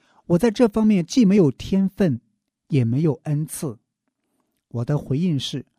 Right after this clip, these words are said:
如果你是一个基督徒，你努力地忠心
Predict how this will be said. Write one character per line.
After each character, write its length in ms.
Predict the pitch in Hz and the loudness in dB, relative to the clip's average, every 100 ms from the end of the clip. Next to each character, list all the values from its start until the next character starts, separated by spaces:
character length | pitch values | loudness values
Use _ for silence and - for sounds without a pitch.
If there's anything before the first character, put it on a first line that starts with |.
| _ _ _ _ | _ _ _ _
如 160 | - 185 | -2 -2
果 200 | - 156 | 0 -2
你 120 | 120 | -2
是 200 | 107 170 | -4 -2
一 80 | 147 | -2
个 280 | - 127 110 _ | -2 -6 -8 _
基 140 | - 165 | -2 2
督 80 | 160 | 2
徒， 260 | 113 98 _ _ _ _ _ | -2 -14 _ _ _ _ _
你 160 | 165 180 | 4 6
努 320 | 175 135 117 | 6 6 4
力 140 | 208 | 0
地 160 | 160 120 | 0 -2
忠 320 | - 208 196 | 2 4 4
心 320 | - 196 190 | 0 -2 -4